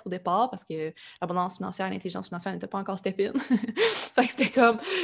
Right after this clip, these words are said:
j'avais le syndrome d'imposteur avec tout ça. Donc, j'ai commencé à le faire gratuitement, j'ai commencé à offrir, puis tester, puis m'amuser avec ça. Et à un moment donné, j'ai commencé à, à faire payer des,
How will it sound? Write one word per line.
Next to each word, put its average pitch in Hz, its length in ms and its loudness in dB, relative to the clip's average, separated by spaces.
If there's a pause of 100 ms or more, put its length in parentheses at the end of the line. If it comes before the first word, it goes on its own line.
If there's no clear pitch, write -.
j'avais 208 200 8
le 220 60 10
syndrome 220 380 6
d'imposteur 214 420 6
avec 202 260 2
tout 202 120 0
ça. 220 400 2 (360)
Donc, 214 180 6
j'ai 214 120 6
commencé 202 280 2
à 208 60 4
le 202 40 -6
faire 190 160 2
gratuitement, 214 720 0
j'ai 226 80 -6
commencé 180 340 -4
à 180 100 0
offrir, 240 440 2
puis 196 160 -6
tester, 226 640 0
puis - 100 -12
m'amuser 208 560 4
avec 175 220 -4
ça. 226 340 0 (340)
Et 196 400 2
à 180 80 -2
un 180 60 -4
moment 180 160 -4
donné, 185 320 -4
j'ai 196 100 -4
commencé 175 320 -4
à, 175 140 0
à - 180 -2
faire 175 280 -4
payer 170 480 -4
des, 160 340 -12